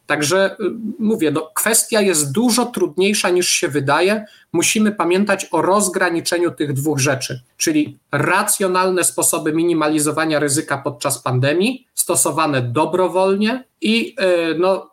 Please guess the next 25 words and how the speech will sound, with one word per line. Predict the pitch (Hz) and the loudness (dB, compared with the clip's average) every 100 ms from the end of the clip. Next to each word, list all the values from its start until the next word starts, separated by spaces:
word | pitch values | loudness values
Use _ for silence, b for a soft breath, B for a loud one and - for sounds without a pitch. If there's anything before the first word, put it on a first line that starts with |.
| - - | -6 -2
skandaliczna | - 190 190 180 180 - 160 | 0 0 0 0 0 0 0
nielegalność | 160 151 143 139 147 139 120 | 2 2 2 0 2 0 0
działań | 139 135 127 | 0 2 0
rządu, | 123 127 131 | 0 0 0
za | 127 123 | 0 -2
którą | - 127 | -2 0
mam | 123 127 | 0 0
nadzieję, | 127 123 131 127 | 0 0 0 0
że | 120 | -2
ktoś | 123 - 127 - B B - | -4 -4 -4 -4 B B -6
w | 123 143 | -2 2
nieodległej | 185 196 170 170 156 143 | 2 2 2 0 0 -2
przyszłości | - 147 151 127 - 131 | -2 -4 -2 -2 -2 -4
poniesie | 135 123 120 - | -2 -2 -2 -2
odpowiedzialność. | 120 - 117 117 117 120 - - - - _ _ 127 | -6 -6 -4 -4 -2 -4 -6 -12 -12 -12 _ _ -6
Nastała | 120 - 160 147 139 | -2 -2 -2 -2 -2
cisza. | - 156 - 123 117 B B B B B B _ | -2 -2 -2 -4 -6 B B B B B B _
To | 139 127 _ | -8 -8 _
kontynuując | - 160 - 175 190 214 190 - | -4 -4 -2 0 2 2 2 0
ten | 156 151 | 0 0
wątek, | 151 147 131 135 147 - 156 | 0 0 0 0 -2 -2 -2
e, | 139 | -2
w | 131 | -2
takim | - 127 147 143 | -6 -4 -2 0
razie | 139 123 127 151 | 0 0 0 -2